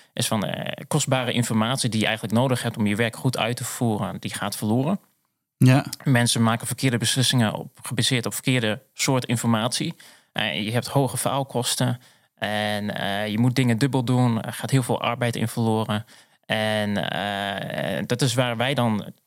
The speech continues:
Speaker 1: in komen. Waarin we zeggen van, "Oké, hey, luister, wij bieden een platform aan wat ervoor zorgt dat alles met elkaar verbindt, met, wat met elkaar kan, eh, communiceren." En daarom ook, eh, dat, dat, dat zulke termen als vijf D en zes D, eh, zo, eh, populair zijn op dit moment.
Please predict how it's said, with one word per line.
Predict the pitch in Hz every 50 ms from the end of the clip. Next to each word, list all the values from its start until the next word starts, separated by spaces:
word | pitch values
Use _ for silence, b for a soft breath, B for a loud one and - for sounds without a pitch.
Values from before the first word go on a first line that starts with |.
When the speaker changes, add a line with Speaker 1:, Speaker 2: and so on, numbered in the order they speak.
| _ _ _ _ _
Speaker 1:
in | - 127 120
komen. | 113 - 143 160 139 113 104
Waarin | 101 110 113 113 113
we | 117 110
zeggen | 104 - 117 - - 120
van, | - 110 110
"Oké, | 117 -
hey, | 117 117
luister, | 98 107 113 - - 95
wij | 107 107 107
bieden | 110 120 113 104
een | 101 104 -
platform | - 123 127 175 - - - 123 110 -
aan | - - - 139 156 - B B B B B B B B
wat | - 110 - - - -
ervoor | - 127 117 123
zorgt | 113 135 139 120
dat | 127 107
alles | - - 139 131 120
met | - 120 104
elkaar | 117 - - 113
verbindt, | 117 127 120 - 139 117 127 -
met, | - 113 - - - - - - -
wat | - 110 -
met | 117 113
elkaar | 120 - - 110 107 101
kan, | - 113 107 107 107 B B B B B B _
eh, | - 113 107 110 - -
communiceren." | - 135 127 120 117 113 107 - - 139 139 139 120 104
En | 101 104
daarom | 101 107 110 110 113 113
ook, | 107 - -
eh, | - - 98 90
dat, | - - - _
dat, | - 107 101
dat | - 107 - - - - - _ _ _ _ _
zulke | - - 123 117 -
termen | 120 - 131 127 120 117
als | 104 101 - -
vijf | - 113 113 117 110
D | -
en | 113 107 104 101 -
zes | - 104 120 -
D, | -
eh, | - 104 110 - - - - - - - - - -
zo, | - - - 110 101 98 101 -
eh, | - - - - - - - 76 73 90 - - -
populair | - 120 101 127 107 131 170
zijn | 156 - 107 98
op | 95 107
dit | 101 -
moment. | 98 101 98 98 95 117